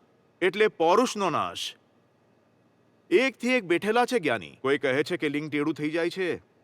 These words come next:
કોઈ કહે છે કે આ પછી હવે તમારું જે અડધો કિલો રક્ત ઓછું થઈ ગયું છે, તે બધી બેકારની વાતો છે. હમ?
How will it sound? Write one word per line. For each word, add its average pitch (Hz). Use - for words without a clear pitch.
કોઈ 180
કહે 156
છે 185
કે 175
આ 165
પછી 170
હવે 160
તમારું 147
જે 143
અડધો 143
કિલો 151
રક્ત 131
ઓછું 156
થઈ 147
ગયું 175
છે, 180
તે 233
બધી 220
બેકારની 208
વાતો 95
છે. 65
હમ? 214